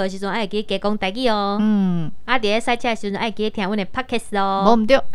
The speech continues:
Speaker 1: 其实因若无听嘛，听无咱咧讲啥啦。<laughs> 咱伫遮呼吁，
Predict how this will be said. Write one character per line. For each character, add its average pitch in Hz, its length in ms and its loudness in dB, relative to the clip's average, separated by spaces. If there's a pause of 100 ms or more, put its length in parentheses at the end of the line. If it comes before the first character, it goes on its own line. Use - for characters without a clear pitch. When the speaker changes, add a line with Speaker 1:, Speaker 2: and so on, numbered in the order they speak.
(460)
Speaker 1:
其 202 80 0
实 190 120 0
因 180 260 -2
若 165 80 -2
无 165 160 -2
听 190 180 -2
嘛， 160 140 -4
听 165 180 -6
无 170 80 -2
咱 175 140 -2
咧 196 60 -4
讲 170 200 -4
啥 156 200 -10
啦。 202 100 -2 (480)
<laughs> - 500 4
咱 320 140 0
伫 269 100 0
遮 294 160 2
呼 254 240 4
吁， 247 60 -2